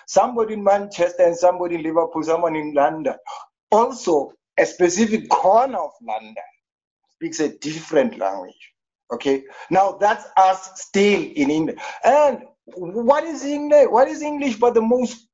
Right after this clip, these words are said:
bastard language on earth? The English language is a compound, is made up of various languages, some of them Germanic, et cetera. You know,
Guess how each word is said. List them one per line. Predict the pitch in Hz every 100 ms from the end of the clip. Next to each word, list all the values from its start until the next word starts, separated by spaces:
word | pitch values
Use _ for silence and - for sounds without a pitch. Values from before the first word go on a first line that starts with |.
| -
bastard | 196 214 - 240 170
language | 175 185 190 160
on | 156 147 -
earth? | 185 151 - - _ _ _ _ _ _ _
The | - -
English | 254 330 330 269 -
language | 220 240 226 202 196 190 180 _ _ _
is | 226 208 202 175
a | 185
compound, | 175 233 247 - 208 147 110 _ _ _ -
is | 196
made | 175 165 196 247 285
up | 226 156 131 - _ _ _ _ _ _
of | 196 185 - -
various | 208 247 233 196 185 - _ _ 135
languages, | 175 196 208 196 170 123 -
some | 214
of | 233 214
them | 196
Germanic, | - 170 170 180 208 190
et | 165 -
cetera. | 180 190 190 -
You | 127 147
know, | 160 147